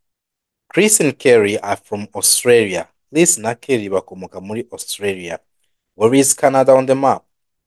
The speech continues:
Canada iri he ku ikarita? Canada is north of the U S on the map. Canada iri mu majyaruguru ya Amerika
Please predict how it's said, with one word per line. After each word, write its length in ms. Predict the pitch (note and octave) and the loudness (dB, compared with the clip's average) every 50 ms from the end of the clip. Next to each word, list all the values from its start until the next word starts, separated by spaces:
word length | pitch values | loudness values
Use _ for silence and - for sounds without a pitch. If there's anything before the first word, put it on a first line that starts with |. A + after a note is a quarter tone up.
| _ _ _ _ _ - | _ _ _ _ _ -12
Canada 440 | G#2 G2 G#2+ A2+ A2+ A2 A#2 A#2 - | -10 -8 -6 -6 -2 2 2 2 2
iri 180 | F#2+ F#2 F2+ | 0 -12 -14
he 80 | G2+ G#2+ | -14 -14
ku 160 | - _ _ | -14 _ _
ikarita? 540 | F2 _ - G#2+ G#2 G#2 F#2 _ - F2+ E2 _ _ _ _ _ _ _ _ _ _ _ _ | -20 _ -10 -10 -10 -10 -10 _ -18 -20 -20 _ _ _ _ _ _ _ _ _ _ _ _
Canada 760 | - - G#2+ G#2+ C3+ E3+ G3 F#3+ D3+ A#2 A2+ A#2 B2 B2+ _ _ _ | -4 -2 -2 0 0 0 0 2 4 4 4 4 2 0 _ _ _
is 340 | A2 A2+ A2+ G#2 G2 F#2+ G2 | -8 -8 -6 -6 -6 -8 -8
north 460 | G2+ G#2 A2+ C3+ D#3 E3 - _ _ - | -6 -4 0 2 0 0 0 _ _ 2
of 260 | A#2 A2+ G#2 G2 _ | 2 2 2 2 _
the 140 | - G2+ G2 G2 G#2+ A2+ | -6 -6 -6 -6 -4 -2
U 100 | A2+ A2 A2 | 2 4 4
S 240 | A2+ A2 - - - | 4 4 0 -4 -4
on 140 | - F#2+ F2 | -8 -16 -18
the 80 | E2 E2+ | -18 -18
map. 280 | F2 F#2 G2 - - _ _ _ _ _ _ _ _ _ _ _ _ _ | -14 -10 -8 -8 -8 _ _ _ _ _ _ _ _ _ _ _ _ _
Canada 540 | - B2 C3 E3 G3 F#3+ D3+ A2+ G#2 G#2+ - _ | -4 -2 -2 -2 -2 0 2 2 2 2 2 _
iri 140 | A2 G#2+ A2 | -12 -12 -10
mu 80 | A2 | -8
majyaruguru 840 | G#2+ G#2+ G#2 G#2 A#2 D#3 E3+ F3 C#3 A2 F#2 F#2 G2+ A2+ A#2+ C#3 _ _ _ _ _ _ _ _ | -8 -8 -8 -6 -4 -2 0 0 -2 -2 -8 -8 -6 -6 -6 -6 _ _ _ _ _ _ _ _
ya 200 | F2+ F#2+ F#2+ F#2+ | -6 -4 -4 -4
Amerika 640 | F#2 F2+ F#2 F#2 A2 A2+ _ _ - G#2+ A2 A#2+ | -4 -4 -8 -8 -8 -10 _ _ 0 0 0 -2